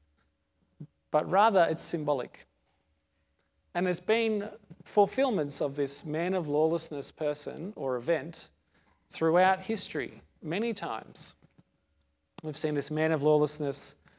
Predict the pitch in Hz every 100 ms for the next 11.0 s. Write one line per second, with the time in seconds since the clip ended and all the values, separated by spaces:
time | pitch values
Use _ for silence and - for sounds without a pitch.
0 | _ _ _ - 165 - 165 135 127 -
1 | - _ _ _ _ _ _ _ _ _
2 | _ _ _ _ _ _ _ _ _ _
3 | _ _ _ _ _ _ _ _ _ -
4 | 226 220 214 - - 277 - 330 277 220
5 | 233 294 285 262 - 196 202 196 - 131
6 | 151 175 - - _ 170 175 - 247 240
7 | 214 208 196 - 202 196 180 151 247 285
8 | 226 _ _ _ _ _ _ _ - 185
9 | 143 135 170 180 185 - 151 165 208 170
10 | 160 143 165 170 175 175 - 220 208 175